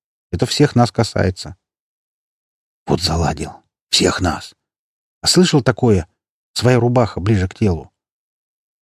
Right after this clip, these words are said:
Кто это из нас ещё голова садовая? Можно отсидеться, подождать, пока кто-то другой решит проблему.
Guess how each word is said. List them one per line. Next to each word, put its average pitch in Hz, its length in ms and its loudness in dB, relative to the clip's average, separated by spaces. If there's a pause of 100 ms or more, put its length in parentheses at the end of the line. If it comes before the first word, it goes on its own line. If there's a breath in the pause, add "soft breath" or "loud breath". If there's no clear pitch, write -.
(120)
Кто - 160 -2
это 113 160 2
из 107 80 2
нас 110 200 2
ещё 90 340 -2 (120)
голова 92 340 0
садовая? 85 600 -6 (520)
Можно 120 200 2
отсидеться, 147 720 -2
подождать, 107 640 0 (160)
пока 135 220 2
кто-то - 340 -4
другой 110 400 4
решит 95 300 -2
проблему. 85 580 -4